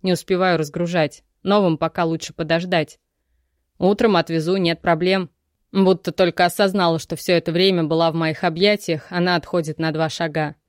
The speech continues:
Между нами повисает неловкая пауза, которую я тут же заполняю.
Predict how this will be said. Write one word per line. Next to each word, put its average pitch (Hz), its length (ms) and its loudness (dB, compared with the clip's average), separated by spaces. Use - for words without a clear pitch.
Между 190 320 2
нами 196 280 2
повисает 170 600 0
неловкая 175 480 0
пауза, 196 420 0
которую 165 420 0
я 156 140 0
тут 175 240 -6
же 156 140 -4
заполняю. 156 760 -2